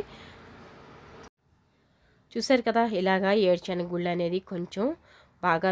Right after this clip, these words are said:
వేగాలండి. సిమ్లో పెట్టుకుని వేయించుకున్నారంటే బాగా వేగుతాయి. కలర్ వచ్చేయకుండా ఫాస్ట్గా పెట్టారంటే కలర్ వస్తాయి కానీ టేస్ట్ అనేది రాదు. ఇలాగా చిన్న కప్పుతో మనకి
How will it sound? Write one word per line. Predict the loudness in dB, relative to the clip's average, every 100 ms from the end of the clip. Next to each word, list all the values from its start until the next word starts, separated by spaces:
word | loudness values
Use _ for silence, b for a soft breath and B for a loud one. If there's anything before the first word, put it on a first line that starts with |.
| 0
వేగాలండి. | 0 0 -2 -2 -4 -8 -6
సిమ్లో | -6 -2 -2 -4
పెట్టుకుని | -10 -10 -8 -6 -2
వేయించుకున్నారంటే | -2 -2 -10 -8 -6 -6 -6 -6 -2
బాగా | -2 0 -2 0
వేగుతాయి. | -4 -6 -10 -6 -6 -6 -4
కలర్ | -2 0 -2
వచ్చేయకుండా | -4 -6 -6 -6 -6 -4 -2
ఫాస్ట్గా | -2 -2 -6 -10 -10
పెట్టారంటే | -8 -8 -6 -6 -4 -2
కలర్ | 0 -2
వస్తాయి | -4 -6 -4 -2
కానీ | -2 -2 -4 B B B B B B 0
టేస్ట్ | 0 0 -4
అనేది | -2 -2 -2 -6
రాదు. | -6 -4 -4 -4 -8 b b -6 0
ఇలాగా | 0 0 -2 -4 -8 -8
చిన్న | -2 -2 -2
కప్పుతో | -8 -8 -8 -8 -8 _ _ -6
మనకి | -6 -6 -10